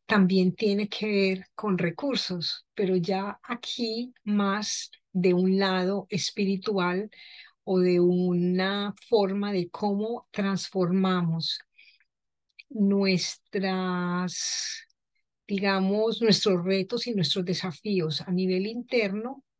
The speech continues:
para tener, digamos, como una, una redención, un renacimiento,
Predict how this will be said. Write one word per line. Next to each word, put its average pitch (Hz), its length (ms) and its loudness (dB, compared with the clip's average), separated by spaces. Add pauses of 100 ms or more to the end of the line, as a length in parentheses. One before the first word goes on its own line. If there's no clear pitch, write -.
(560)
para 175 300 0
tener, 175 460 0 (220)
digamos, 196 440 -2
como 175 340 -2
una, 190 960 -4 (480)
una 180 280 -2
redención, 196 800 0
un 180 120 2
renacimiento, 185 1000 0